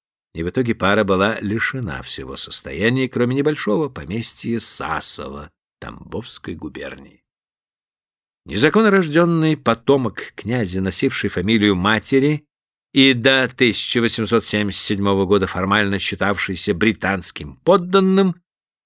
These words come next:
увидел свет первого октября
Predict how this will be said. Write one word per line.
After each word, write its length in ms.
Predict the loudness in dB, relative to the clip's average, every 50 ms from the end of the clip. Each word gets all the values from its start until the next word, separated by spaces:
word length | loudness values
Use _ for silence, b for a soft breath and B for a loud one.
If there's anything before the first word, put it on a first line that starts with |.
| _ _ _ -2
увидел 340 | 0 0 0 0 0 -4
свет 400 | -6 -6 -2 0 2 2 0 -2 _ _
первого 500 | 4 6 6 8 6 6 6 6 4 4
октября 680 | 2 0 -6 -14 -14 -10 -2 2 2 4 4 2 -2